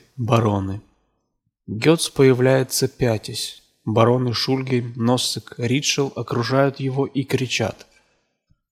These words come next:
Носсек. "Тебе наплевать на крестьян,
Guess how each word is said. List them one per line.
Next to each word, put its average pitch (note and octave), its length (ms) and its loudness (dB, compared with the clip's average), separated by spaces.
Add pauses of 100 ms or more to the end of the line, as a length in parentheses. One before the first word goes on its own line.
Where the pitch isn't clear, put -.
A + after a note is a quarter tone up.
(120)
Носсек. - 680 0 (600)
"Тебе D#3 320 6
наплевать A3 640 8
на E3 100 6
крестьян, D#3 760 4